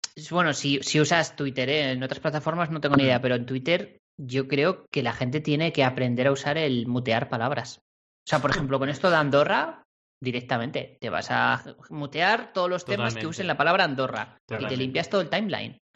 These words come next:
Speaker 1: An-, cuando digo Andorra o cualquier tema que te esté molestando
Speaker 3: Sí, sí.
Speaker 1: porque todo el mundo habla de él.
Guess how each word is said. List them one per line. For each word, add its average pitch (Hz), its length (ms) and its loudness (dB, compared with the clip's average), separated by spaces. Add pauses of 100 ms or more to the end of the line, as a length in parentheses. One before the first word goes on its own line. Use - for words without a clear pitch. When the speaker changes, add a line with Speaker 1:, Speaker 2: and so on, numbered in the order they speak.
(120)
Speaker 1:
An-, 131 200 0
cuando 139 180 4
digo 156 160 6
Andorra 185 580 4
o 143 220 4
cualquier 127 360 -2
tema 131 440 0
que 131 140 -6
te 131 100 -4
esté 127 800 2
molestando 131 520 0
Speaker 3:
Sí, - 20 -4
sí. 127 80 2
Speaker 1:
porque 127 100 8
todo 127 120 0
el 123 40 -2
mundo 127 200 -2
habla 117 180 0
de 151 80 -2
él. - 180 -10